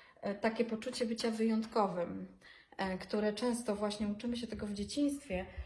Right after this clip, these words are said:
natomiast jestem wyjątkowy, jestem tym numerem jeden i jestem na podium. Bardzo często spotykam się właśnie z pacjentami, które,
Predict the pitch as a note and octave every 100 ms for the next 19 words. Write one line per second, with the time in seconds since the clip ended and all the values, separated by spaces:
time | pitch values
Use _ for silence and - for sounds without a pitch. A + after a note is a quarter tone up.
0 | - G#3 G3+ G#3+ G#3 A3+ - A3+ A3 G#3+
1 | - A3+ A3 A3 A3 A3 G#3+ A3 A3 A3
2 | G#3+ G#3 G#3+ F3+ E3+ F3 - G3+ G#3 G#3+
3 | G#3 G3+ G#3 G3+ F3 E3+ E3+ - - -
4 | - G3+ B3 A#3+ A#3 C4 B3+ A3 - G3+
5 | - G#3 G#3 - A3 G#3+ G#3+ - G#3 -
6 | G#3 G#3+ G#3+ G#3+ - G#3 G#3+ G#3